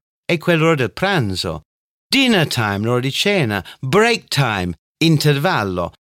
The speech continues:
Ma prima però ho usato time legato a questo particolare momento, minuto o ora. Perché ho detto, "What time?" A che ora? A che ora ha lei il volo?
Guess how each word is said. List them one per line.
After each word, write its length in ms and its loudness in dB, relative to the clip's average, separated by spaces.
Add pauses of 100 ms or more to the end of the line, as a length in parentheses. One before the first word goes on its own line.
Ma 120 0
prima 580 2
però 500 0
ho 160 4
usato 760 2
time 580 0
legato 680 0
a 60 -4
questo 300 -8
particolare 600 -6 (120)
momento, 560 -4
minuto 600 -4
o 200 -8
ora. 400 -2 (240)
Perché 300 -2
ho 60 2
detto, 400 -2 (240)
"What 420 -6
time?" 360 -6 (160)
A 300 0 (160)
che 340 -2 (200)
ora? 480 0 (120)
A 120 -2
che 180 0
ora 460 2
ha 340 -2 (100)
lei 480 -2
il 260 -2
volo? 560 0